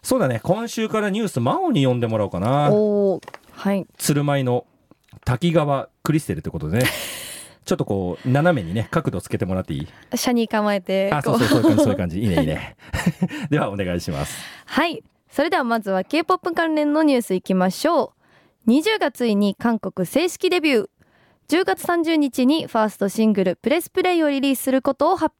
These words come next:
Speaker 2: 表。十月二日零時に二十の公式エスエヌエスでトレーラー映像をサプライズ公開したそうです。日本でデビューして約三年経っての韓国デビューということで、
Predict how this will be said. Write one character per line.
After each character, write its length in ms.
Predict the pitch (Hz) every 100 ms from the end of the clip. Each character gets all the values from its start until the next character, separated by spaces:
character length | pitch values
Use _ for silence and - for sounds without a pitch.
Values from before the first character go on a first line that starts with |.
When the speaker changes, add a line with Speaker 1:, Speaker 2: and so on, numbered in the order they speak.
| 240
Speaker 2:
表。 260 | 226 - - _ _ _ -
十 180 | 247
月 240 | 240 233 233
二 200 | - -
日 180 | 233 214
零 180 | 220
時 160 | 208 190
に 240 | 214 277 -
二 180 | 226 214
十 200 | 220 202
の 180 | 233
公 240 | 269 285 294
式 200 | - 277
エ 100 | 269
ス 100 | 285
エ 120 | 269
ヌ 80 | 262
エ 60 |
ス 120 | 262 220
で 160 | 302
ト 160 | - 226
レ 160 | 320
ー 20 | 381
ラ 80 | 381
ー 60 |
映 80 | 381
像 160 | 294 320
を 60 | 339
サ 120 | 220
プ 140 | -
ラ 100 | 370
イ 60 | 381
ズ 140 | 320
公 200 | 349 349
開 200 | 285 269
し 80 | 330
た 120 | -
そ 220 | 226 214 202
う 40 |
で 120 | 190
す。 200 | 208 - - _ _ _ _ _ -
日 80 | 269
本 220 | 381 403
で 100 | 359
デ 140 | 254
ビ 120 | 233 214
ュ 20 |
ー 40 |
し 80 | 202
て 160 | - 226
約 220 | 254 -
三 260 | 226 277
年 160 | 339 349
経 120 | 349
っ 60 | 339
て 120 | 285
の 100 | 262
韓 200 | 269 254
国 200 | 254 254
デ 120 | 240
ビ 100 | 226
ュ 20 | 226
ー 20 |
と 100 | 214
い 60 |
う 40 | 214
こ 120 | 220
と 120 | 214
で、 220 | 208 262